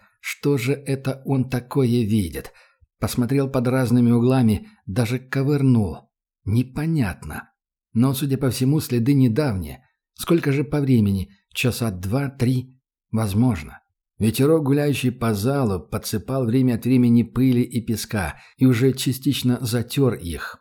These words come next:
и потому чётко определить время и принадлежность следа было сложно.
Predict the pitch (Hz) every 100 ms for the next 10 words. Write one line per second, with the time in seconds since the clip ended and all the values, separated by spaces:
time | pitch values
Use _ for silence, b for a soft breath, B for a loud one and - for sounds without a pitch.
0 | _ - 101 107 123 143 139 147 151 143
1 | 123 135 127 143 - 107 131 135 127 -
2 | 127 127 123 113 107 139 117 120 107 -
3 | - - 120 143 113 101 117 117 - -
4 | 113 127 101 69